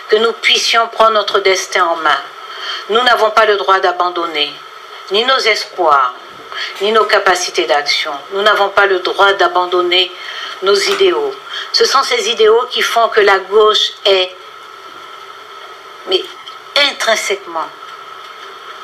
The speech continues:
irréductiblement, indéfectiblement liée.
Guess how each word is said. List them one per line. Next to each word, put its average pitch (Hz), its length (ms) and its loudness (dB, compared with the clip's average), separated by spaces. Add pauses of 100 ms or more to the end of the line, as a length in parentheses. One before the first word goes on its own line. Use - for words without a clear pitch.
(240)
irréductiblement, 190 1400 -2 (1500)
indéfectiblement 185 1500 0 (1400)
liée. 208 600 2